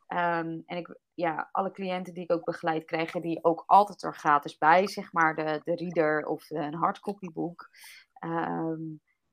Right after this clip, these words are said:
maar daarin kan je me in ieder geval vinden. Eh, ik geef onder andere ook wel eens een masterclass, maar dat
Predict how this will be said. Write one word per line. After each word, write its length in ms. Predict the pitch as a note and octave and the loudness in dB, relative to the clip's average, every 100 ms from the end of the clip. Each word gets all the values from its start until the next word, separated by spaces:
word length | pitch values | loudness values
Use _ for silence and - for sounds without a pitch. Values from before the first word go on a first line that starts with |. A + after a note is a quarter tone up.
| _ - | _ 4
maar 260 | F#3 G3 | 8 10
daarin 380 | G#3 A#3+ G#3 G#3 | 12 10 10 4
kan 180 | G#3 F3+ | 2 2
je 60 | |
me 60 | F3+ | 2
in 60 | F3 | -4
ieder 160 | F3 | -6
geval 160 | - E3 | -6 -8
vinden. 640 | - G#3+ A#3 G#3+ G#3 - | -2 0 2 2 2 0
Eh, 480 | - F3 E3+ E3 D#3+ | -4 -2 -2 0 -2
ik 180 | D#3+ - | -4 -8
geef 280 | - F#3 F3 | -6 -6 -6
onder 260 | - F3 - | -8 -6 -2
andere 260 | F3+ E3+ | -2 -2
ook 140 | D#3+ E3 | -4 -2
wel 100 | E3 | -2
eens 140 | E3 | -2
een 100 | E3 | -4
masterclass, 760 | E3 F3 - E3+ - D#3+ D#3+ - | -2 -2 -4 -12 -2 -2 -2 -6
maar 120 | D#3 | -6
dat 220 | D#3 - | -6 -8